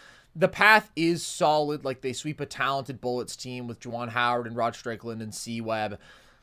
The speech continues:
But then they beat a fifty-six win Hawks team that is good, but, like, that win total, I think, is inflated by expansion, like, let out there by Mookie Blaylock and Steve Smith and Dikembe and Christian Laettner. It's not your typical fifty-six win team,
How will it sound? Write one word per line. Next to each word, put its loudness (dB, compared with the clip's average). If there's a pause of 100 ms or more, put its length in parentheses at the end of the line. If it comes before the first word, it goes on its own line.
(280)
But 0
then 6 (160)
they 0
beat -2
a 2
fifty-six -2
win -4
Hawks 2
team -6
that 0
is -4
good, 4 (260)
but, 4
like, 0
that 2
win -6
total, 0
I 2
think, -8
is -6
inflated -6
by 0
expansion, -8
like, -6
let 0
out -2
there -4
by -6
Mookie -10
Blaylock -2
and -12
Steve -8
Smith -8
and -12
Dikembe -4
and -10
Christian -10
Laettner. -8 (580)
It's 4
not 4
your -4
typical -4
fifty-six -6
win -10
team, -12